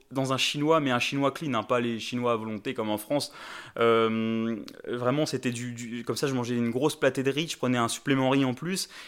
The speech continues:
et avec ça, je prenais, euh, des légumes, euh, frais, euh, qui faisaient wok,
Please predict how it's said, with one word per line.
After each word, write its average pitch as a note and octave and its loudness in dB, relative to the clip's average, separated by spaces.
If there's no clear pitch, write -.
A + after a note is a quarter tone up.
et B2+ 6
avec B2+ 6
ça, E3 6
je D#3 0
prenais, C3+ 4
euh, A#2 4
des B2 2
légumes, C3 0
euh, A#2+ 4
frais, C#3 2
euh, A#2+ 8
qui A#2+ -8
faisaient A#2 0
wok, D3+ 4